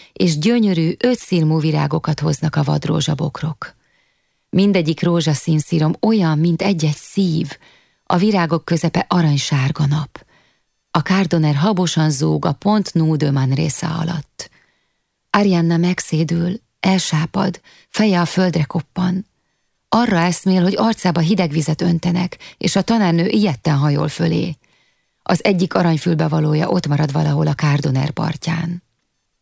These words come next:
Egy jó évig is tart, míg anyja elfelejti az esetet, és az alatt az év alatt orvostól orvosig hurcolja,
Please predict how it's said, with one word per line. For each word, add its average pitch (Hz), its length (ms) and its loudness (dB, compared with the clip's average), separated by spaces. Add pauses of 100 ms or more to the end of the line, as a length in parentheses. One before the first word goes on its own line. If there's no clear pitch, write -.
(440)
Egy 170 240 0
jó 214 200 2
évig 143 320 0
is 135 160 -2
tart, 139 420 -2
míg 156 180 2
anyja 151 240 2
elfelejti 147 680 -2
az 147 160 -2
esetet, - 720 -4 (280)
és 151 260 0
az 190 200 0
alatt 151 320 0
az 147 160 0
év 170 260 0
alatt 151 320 0
orvostól 165 560 2
orvosig 147 500 -2
hurcolja, 160 640 -2